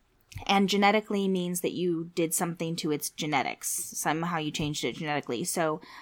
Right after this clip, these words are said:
a genetically modified organism is a living organism that has somehow been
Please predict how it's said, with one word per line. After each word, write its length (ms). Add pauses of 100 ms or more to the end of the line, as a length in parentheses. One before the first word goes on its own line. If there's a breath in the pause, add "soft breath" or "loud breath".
a 80
genetically 500
modified 500
organism 640 (100)
is 260
a 220 (260)
living 380
organism 720 (600 soft breath)
that 200
has 200
somehow 680
been 540